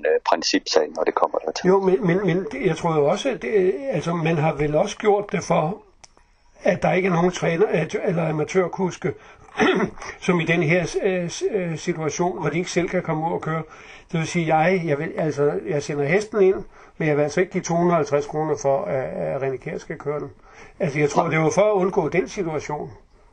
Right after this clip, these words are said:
Speaker 2: at man så sagde, "Jamen, nu, øh, stiller vi os gratis til rådighed, vi skal bare have vores procenter. Vi er på løbsdagen alligevel."
Speaker 1: Ja. Men omvendt har, har, har man jo også, øh, fra sportudvikling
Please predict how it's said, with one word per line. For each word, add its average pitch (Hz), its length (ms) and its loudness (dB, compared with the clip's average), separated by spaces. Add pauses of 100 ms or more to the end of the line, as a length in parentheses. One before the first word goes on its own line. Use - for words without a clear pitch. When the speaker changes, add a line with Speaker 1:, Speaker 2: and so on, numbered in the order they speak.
(300)
Speaker 2:
at 220 320 -2
man 147 160 0
så 156 140 -6
sagde, 160 220 -4
"Jamen, 139 200 0
nu, 175 340 0
øh, 147 360 0
stiller 147 320 -2
vi 147 200 -2
os 151 240 -2
gratis 185 520 0
til 151 120 -6
rådighed, 165 340 0
vi 160 120 -8
skal - 140 -10
bare 156 160 0
have 139 120 -4
vores 147 220 -10
procenter. 147 480 -8 (320)
Vi 156 200 0
er 160 120 4
på 180 120 -2
løbsdagen 151 560 -2
alligevel." 127 460 -8 (880)
Speaker 1:
Ja. - 100 -8 (680)
Men 104 140 4
omvendt 117 340 2
har, 82 500 2
har, 82 340 2 (100)
har - 140 2
man 85 200 0
jo 87 120 4
også, - 260 -2
øh, 76 320 2
fra 82 100 0
sportudvikling 95 800 0